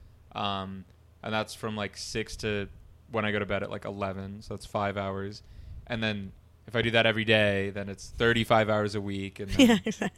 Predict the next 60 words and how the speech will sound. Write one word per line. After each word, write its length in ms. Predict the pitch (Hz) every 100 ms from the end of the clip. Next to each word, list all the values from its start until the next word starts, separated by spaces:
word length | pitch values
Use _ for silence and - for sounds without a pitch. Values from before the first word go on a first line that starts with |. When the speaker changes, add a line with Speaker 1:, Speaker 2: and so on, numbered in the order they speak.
| 107
Speaker 1:
a 40 |
hundred 340 | 107 107 107 101
forty 460 | - 113 113 113
a 80 | 110
month 440 | 104 101 101 98
and 200 | 113 98
then 200 | 95 95
whatever, 460 | 95 95 92 95 92 - - - -
o-, 80 |
over 260 | - 135 113
a 60 | 110
thousand 560 | 107 104 104 101 101
by 120 | 98
the 80 | 98
end 100 | 98
of 60 | 95
the 60 | 98
year 220 | 95 95
of 160 | 107
just, 140 | 104 98
like, 120 | 104
hours 320 | 107 101 101
that 120 | 101
have 140 | 98 87
been 160 | 104
kind 300 | 98 - 104
of 120 | 98 98
lost. 360 | 95 107 - - - -
And 100 | - 170
sure, 100 | 170
you're 120 | 151
relaxing, 480 | 127 113 110 110 381
Speaker 2:
Also, 60 | 107
Speaker 1:
you're 100 | 104
unwinding. 560 | 101 98 98 98 101
Is 120 | 98
it 80 | 104
really 160 | 104 -
Speaker 2:
yeah. 280 | 175 180 170 - -
Speaker 1:
time 180 | 104 98
wasted? 540 | 110 110 120 110 104
You 80 | 101
can 180 | 104 95
make 180 | 95
the 80 | -
case. 260 | 98 98 92
I 80 | 98
don't 100 | 98
know. 140 | 95 - _ - -
Speaker 2:
No, 120 | 294
but 80 | 277
Speaker 1:
But, 20 |
Speaker 2:
the 60 | 262
idea 220 | 247 302
of, 60 |
Speaker 1:
uh, 40 | 254
Speaker 2:
like, 120 | 196
not 340 | 185 175 180
being 220 | - 175 160
present 600 | - 165 156 151 82